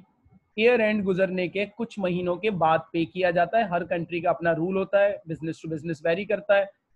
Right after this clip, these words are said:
For example, हमने ये assume किया कि actual tax payment जो हुई, वो हुई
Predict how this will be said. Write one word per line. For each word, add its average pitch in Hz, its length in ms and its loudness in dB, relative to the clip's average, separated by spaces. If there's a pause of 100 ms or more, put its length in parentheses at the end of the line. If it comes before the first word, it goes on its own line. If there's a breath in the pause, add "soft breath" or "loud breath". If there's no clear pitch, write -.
(160)
For 294 160 8
example, 160 500 -2 (600)
हमने 202 260 0
ये 214 100 0
assume 202 400 -2
किया 175 340 2 (460)
कि 196 160 -6
actual 254 500 -2
tax 214 360 0
payment 202 420 -4
जो 180 140 -2
हुई, 165 400 0 (1800)
वो 202 160 4
हुई 196 340 0